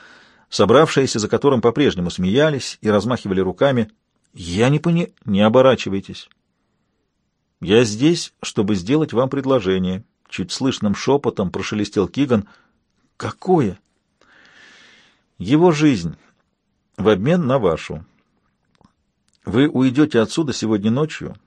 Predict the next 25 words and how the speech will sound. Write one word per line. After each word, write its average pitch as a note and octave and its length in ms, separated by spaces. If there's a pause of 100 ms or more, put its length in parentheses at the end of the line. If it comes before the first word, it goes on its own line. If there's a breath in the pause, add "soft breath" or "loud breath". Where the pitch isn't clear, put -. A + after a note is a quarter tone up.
(760)
через E3 260
пару C#3+ 200
часов, C#3 360
когда G#2+ 240
все B2 180
отключатся. - 600 (880)
Они C3 240
лягут C3+ 260
рано, F2 240
штурм C3 360
будет A#2 220
на A2+ 80
рассвете». A2 500 (560)
«Вы A2 360
лжете». D#3+ 640 (380)
«Да. G2 400 (1400 soft breath)
Я C#3+ 220
не F#3 80
хочу F3 300
его D#3 200
гибели. B2+ 520 (1160)
Я B2 240
искренне F3 640
его A2+ 200
люблю. F2+ 480